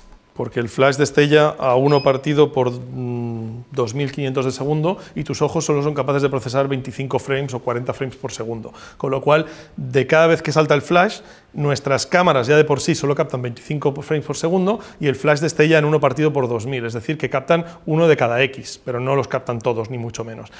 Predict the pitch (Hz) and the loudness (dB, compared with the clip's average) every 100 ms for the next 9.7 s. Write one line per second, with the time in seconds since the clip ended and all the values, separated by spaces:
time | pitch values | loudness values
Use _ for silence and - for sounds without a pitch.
0 | - - 135 135 127 135 156 151 151 156 | -14 -6 -2 0 2 2 2 0 0 -2
1 | 156 156 151 147 143 127 123 143 147 170 | 0 2 4 4 2 0 0 0 2 0
2 | 185 - - 143 123 123 135 143 156 165 | 0 -6 -10 -6 -4 0 2 2 2 2
3 | - - - 147 151 147 - 160 - 127 | -2 -16 -6 0 0 0 0 0 0 -2
4 | 123 120 - 120 117 120 110 156 160 160 | -2 -6 -8 -8 -6 -6 -2 0 0 0
5 | - 185 180 180 151 127 131 143 - 147 | -2 0 0 2 2 0 0 0 0 0
6 | - - 165 135 - 165 196 185 220 214 | 0 0 0 0 -2 2 4 4 2 -2
7 | - - 156 147 143 175 156 147 165 139 | -14 0 4 4 4 4 4 4 2 0
8 | 135 123 135 143 185 190 165 135 131 139 | -2 -4 -2 2 4 4 2 -2 -4 -4
9 | 143 127 - 120 113 - | -4 -4 -4 -4 -6 -10